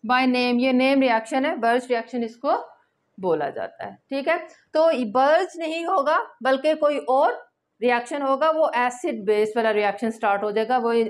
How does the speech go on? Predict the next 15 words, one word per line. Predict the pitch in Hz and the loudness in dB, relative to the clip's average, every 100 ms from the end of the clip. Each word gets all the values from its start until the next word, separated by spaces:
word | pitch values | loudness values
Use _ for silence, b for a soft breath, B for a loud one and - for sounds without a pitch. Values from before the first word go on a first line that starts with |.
| 220 | 0
हम | 214 214 | 0 0
लोग | 233 | 0
अल्काइंस | 214 208 208 214 226 240 | 0 -2 0 0 0 0
की | 247 | -2
प्रॉपर्टीज | 240 202 208 202 226 214 | 0 0 0 -2 -2 0
में | 302 320 B B - | -2 -4 B B -4
देखेंगे | 185 254 254 285 247 226 | 0 0 0 0 2 0
कि | 233 | 0
जो | 226 233 | 0 0
हमारे | 220 214 | 0 0
पास | 220 233 - | 0 -4 -2
टर्मिनल | 247 247 254 240 | 0 2 2 0
अल्काइंस | 214 208 190 202 | 0 -2 -4 -4
होते | 196 202 | -4 -2
हैं, | 269 | -4